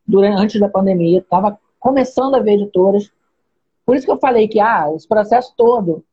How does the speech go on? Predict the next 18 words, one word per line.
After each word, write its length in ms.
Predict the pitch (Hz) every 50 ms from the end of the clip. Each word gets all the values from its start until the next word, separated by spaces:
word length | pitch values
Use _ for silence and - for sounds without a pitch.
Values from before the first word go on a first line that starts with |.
| _ _ -
nesse 180 | 190 208 208
processo 400 | - 247 247 247 - 392 370 381 349
todo 340 | - - 262 294 277 262 226
vinha 360 | 208 226 269 294 254 220 208
essa 180 | 202 202 -
dúvida 380 | 202 180 185 175 147 143 147 143
em 40 | 147
mim. 200 | 147 139 131 127 _ _ _ _ _ _ _ _ _ _ _ _ -
E 140 | 240 233
quando 260 | 240 262 269 285 294 247
veio 140 | 247 240
a 40 | 247
pandemia, 520 | - 247 233 240 247 240 247 262 311 294 233
veio 180 | 240 254 262
essa 160 | 247 - 214
dúvida 280 | 196 190 185 175 165 156
de 80 | 151 151
novo. 240 | 156 147 131 127